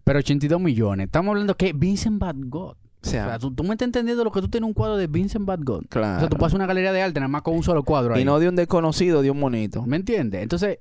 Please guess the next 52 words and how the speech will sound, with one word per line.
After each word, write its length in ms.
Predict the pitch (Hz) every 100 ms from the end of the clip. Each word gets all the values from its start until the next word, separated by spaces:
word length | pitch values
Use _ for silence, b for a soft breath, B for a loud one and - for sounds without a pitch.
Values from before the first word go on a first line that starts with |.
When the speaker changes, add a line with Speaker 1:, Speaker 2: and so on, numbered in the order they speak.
| b b b b
Speaker 1:
mira 260 | 123 170 226
la 100 | 214
comparación 840 | 220 185 190 160 - 185 160 147
de 160 | 139 143
un 80 | 170
cuadro 300 | 190 190 185
que 80 | -
cuesta 260 | 185 180
cuatro 440 | - 170 190 175 165
o 20 |
cinco 400 | - 202 214 208
millones 320 | 190 202 196
de 80 | 180
dólares 360 | 180 170 160 - -
en 180 | 139 151
el 120 | 156
metaverso 800 | 151 143 139 139 165 135 131 123 - - B B B - _ _ -
y 140 | 120
un 100 | 131
cuadro 240 | 131 165 165
de 100 | 151
Vincent 300 | 165 160 160
Van 140 | 151
Gogh, 120 | 147
ochenta 260 | 135 139 127
y 20 |
cinco 240 | 147 143 147
millones 260 | 139 131
de 60 | 113
dólares. 260 | 104 101
No 240 | 101 107 123
puede 340 | 127 131 127
ser. 400 | 104 123 135 - 120
Entonces, 340 | 170 165 135 B B B
esas 240 | 156 190
son 100 | 175
las 100 | 151
primeras 420 | 131 131 147 156 156
alertas 360 | 139 117 113
que 80 | 120
uno 120 | 131
tiene 180 | 139 143
que 80 | 139
tener 220 | 131 135
de 80 | 135
la 80 | 127
burbuja. 600 | 120 104 139 135 87 - b b b
¿Cómo 180 | - 180
Speaker 2:
Claro. 240 | 185 165
Speaker 1:
yo 140 | 147 160
puedo 420 | 131 160 156 135
sobrevalorar 960 | 127 120 131 127 127 123 143 143 120